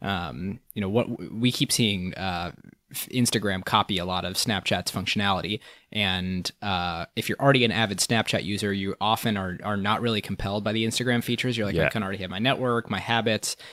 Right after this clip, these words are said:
Speaker 1: But then you think about all these people that are in countries where Snapchat hasn't gotten big yet. And the, now the sort of question is, will Snapchat ever get big in those countries since,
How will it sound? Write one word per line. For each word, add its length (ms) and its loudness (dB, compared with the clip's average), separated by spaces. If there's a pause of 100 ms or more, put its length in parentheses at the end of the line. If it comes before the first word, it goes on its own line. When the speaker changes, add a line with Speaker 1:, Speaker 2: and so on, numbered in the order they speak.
(260)
Speaker 1:
But 120 -2
then 420 6
you 120 -6
think 160 2
about 120 6
all 60 4
these 160 4
people 420 0
that 300 0
are 180 0
in 140 0
countries 440 -2
where 120 -4
Snapchat 460 0
hasn't 360 2
gotten 300 -2
big 220 -4
yet. 220 -4 (360)
And 480 0 (160)
the, 380 -12 (120)
now 540 2
the 80 0
sort 240 -4
of 80 -2
question 340 0
is, 200 -2
will 140 -4
Snapchat 400 0
ever 180 -2
get 180 -2
big 160 -2
in 80 -2
those 160 -2
countries 480 -4
since, 720 2